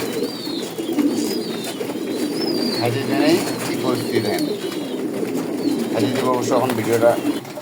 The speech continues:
এই খাই দিবি না এখন।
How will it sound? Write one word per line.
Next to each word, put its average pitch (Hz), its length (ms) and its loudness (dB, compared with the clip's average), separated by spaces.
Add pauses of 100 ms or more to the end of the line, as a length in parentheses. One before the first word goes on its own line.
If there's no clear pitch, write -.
(4000)
এই 110 120 2
খাই 107 160 -2
দিবি 110 200 -2
না 110 120 2
এখন। 120 160 -2